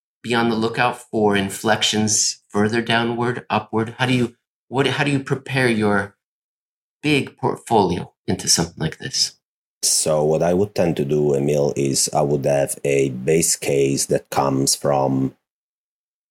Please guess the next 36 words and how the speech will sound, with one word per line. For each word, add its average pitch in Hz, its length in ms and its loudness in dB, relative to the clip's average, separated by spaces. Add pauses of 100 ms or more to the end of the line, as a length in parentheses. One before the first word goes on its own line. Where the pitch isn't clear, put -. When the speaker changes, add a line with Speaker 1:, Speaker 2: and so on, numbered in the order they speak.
Speaker 2:
systematic 85 800 0
macro 78 320 0
models. 123 460 2
So - 420 0
I 87 100 2
rank 82 420 0
a 76 40 -4
bunch 76 340 0
of - 80 -8
forward-looking 78 540 0
indicators 73 640 0
for 71 140 -2
real 73 260 2
G 73 120 -2
D 69 120 -2
P, 71 280 0
for - 180 0
inflation, 67 760 0
and 69 100 0
other 73 200 2
dynamics 65 600 -2
and 71 100 -2
other 67 160 -2
metrics 71 520 -2
that - 140 -4
might 73 180 2
influence 76 400 0
asset - 260 -2
class - 280 -2
returns, 73 480 0
including 80 500 2
the 69 60 2
monetary 73 400 0
policy 69 320 -2
stance, - 720 -2 (840)
against 82 680 0